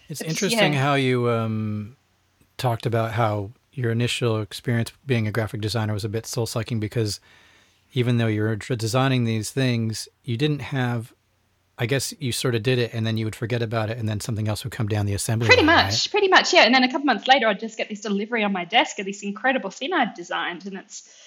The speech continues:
Speaker 1: yeah, there was just this disconnect from creating on my computer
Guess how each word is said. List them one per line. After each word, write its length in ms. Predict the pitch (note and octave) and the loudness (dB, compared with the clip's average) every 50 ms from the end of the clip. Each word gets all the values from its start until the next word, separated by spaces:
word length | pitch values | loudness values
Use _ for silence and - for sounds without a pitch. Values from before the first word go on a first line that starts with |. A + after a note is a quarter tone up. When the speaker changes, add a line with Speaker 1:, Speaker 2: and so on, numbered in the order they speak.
| - _ _ | -20 _ _
Speaker 1:
yeah, 180 | C#4+ D4 C4 A#3 | 4 4 4 6
there 120 | G3+ A3+ | 4 0
was 140 | G#3+ A3 - | -2 -2 -4
just 200 | C4+ B3 - - | -8 -8 -6 -8
this 240 | A3+ G3 - - - | -10 -10 -10 -14 -20
disconnect 720 | _ _ - B3 B3 - - G#3 G3+ A3+ B3 - - - | _ _ -8 -8 -8 -6 -6 -4 -2 -2 -2 -4 -6 -12
from 300 | - - G#3 G3 G3 G3+ | -8 -8 -6 -6 -6 -8
creating 440 | - - A3 G#3+ A3 A3+ G#3+ G#3+ G3+ | -10 -8 -8 -6 -6 -6 -4 -4 -4
on 100 | G3 F#3 | -4 -4
my 120 | F3+ F3 | -6 -8
computer 640 | F3 - F3+ - - - B3+ C4 G#3 E3+ C#3+ E3+ G3 | -8 -10 -20 -20 -12 -10 -8 -4 -2 -2 -2 -4 -6